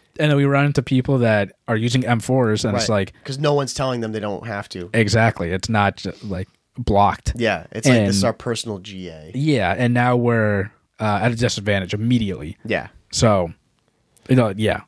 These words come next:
Speaker 1: like you said, I, I hope, uh, they are talking with the players, and these players, some of them have already had, like, hands-on experience with it already, so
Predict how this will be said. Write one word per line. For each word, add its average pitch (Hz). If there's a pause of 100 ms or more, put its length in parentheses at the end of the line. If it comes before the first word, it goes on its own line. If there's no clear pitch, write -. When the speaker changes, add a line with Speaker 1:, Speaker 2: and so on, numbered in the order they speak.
(100)
Speaker 1:
like 131
you 135
said, 135
I, 117
I 120
hope, 127
uh, 107 (420)
they 110
are 107
talking 110
with 107
the 110
players, 113
and 92
these 107
players, 107 (680)
some 156
of 147
them 151
have 135
already 123
had, 120
like, 92
hands-on 113
experience 110
with 131
it 139
already, 156
so 98